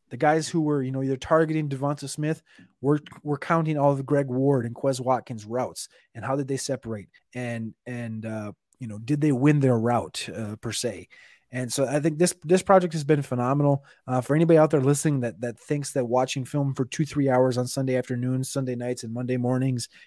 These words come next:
is something that they're interested in, just email me, Cody at Road to Underworld. Uh, we're gonna keep assembling this team. It's, it's grown to almost a hundred people.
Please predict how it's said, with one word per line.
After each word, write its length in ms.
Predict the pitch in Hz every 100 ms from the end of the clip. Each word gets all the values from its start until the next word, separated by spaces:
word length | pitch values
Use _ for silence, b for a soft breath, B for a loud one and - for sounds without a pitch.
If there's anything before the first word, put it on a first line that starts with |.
| b
is 120 | 127
something 200 | 139 135
that 120 | 131
they're 180 | 120 123
interested 440 | 123 135 151 165 151
in, 200 | 151 147 b b
just 200 | 151 -
email 300 | 156 160 160
me, 120 | 151 147
Cody 380 | - 151 147
at 80 | 139
Road 140 | 127 139
to 140 | 131
Underworld. 420 | 131 135 139 139 b b -
Uh, 180 | 117
we're 120 | 123 131
gonna 180 | 139
keep 240 | 131 - 160
assembling 500 | 131 - 147 143 139
this 200 | 127 -
team. 360 | - 147 143
It's, 200 | 135 113
it's 200 | - 135
grown 240 | - 151 151
to 60 | 147
almost 200 | 143 135
a 40 |
hundred 240 | 127 135
people. 440 | 120 139 143 131